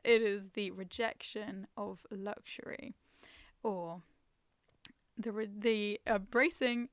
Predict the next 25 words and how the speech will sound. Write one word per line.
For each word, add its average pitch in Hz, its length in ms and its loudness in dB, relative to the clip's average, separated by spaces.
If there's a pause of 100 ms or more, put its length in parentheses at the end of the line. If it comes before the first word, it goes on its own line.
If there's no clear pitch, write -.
(100)
of 208 380 4
harmony 226 560 0
with 208 240 -2
nature. - 640 0 (640)
So 220 440 2
then 233 420 2
we 214 220 -4 (140)
looked 226 420 0
at 254 160 -2
some 226 300 -2
fun 247 400 2
stories 233 680 2
about 269 360 4 (120)
<laughs> 277 160 0
Diogenes, - 920 0 (880)
and 220 520 4 (400)
which - 420 -2
were 202 140 -6
very 190 240 -2
savage. - 760 -8 (1500)
What 214 220 -2
else - 220 -4
can - 180 -12
I 233 80 -6
say? - 480 -10